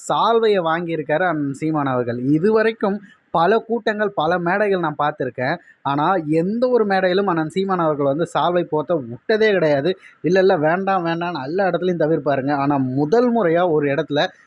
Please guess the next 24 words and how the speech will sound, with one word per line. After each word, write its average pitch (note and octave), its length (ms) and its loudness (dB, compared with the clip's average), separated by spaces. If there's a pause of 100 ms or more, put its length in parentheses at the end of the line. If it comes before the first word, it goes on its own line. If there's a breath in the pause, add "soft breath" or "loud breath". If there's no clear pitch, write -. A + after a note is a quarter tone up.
(220 loud breath)
சால்வையை G3 300 2
போடும்போது, E3 500 0
"சரிங்க D#3+ 280 0
ஐயா" D3+ 400 0
அப்படின்னு E3 220 -2
சொல்லி E3+ 360 0
அண்ணன் D3+ 220 0
சீமான் F#3 320 -2
ஏற்றுக்கொண்டார்னா, D3+ 800 0 (280 loud breath)
அதை C3+ 400 2
இப்பதான் G#3 380 0
நம்ம D#3 260 -4
கண்கூடா D3 440 -2
பார்க்க C#3+ 300 -2
முடிந்தது. C3 340 0
அது C#3+ 180 0
என்ன E3+ 200 -4
நிகழ்வு F#3+ 320 -2
அப்படின்னு C#3 340 -2
கேட்டிங்கன்னா, B2+ 440 -4 (300 loud breath)
ஐயா C3 260 0
இசைஞானி F#3 520 0
இளையராஜா F3 640 2
அவர்களுக்காக C#3 1040 -2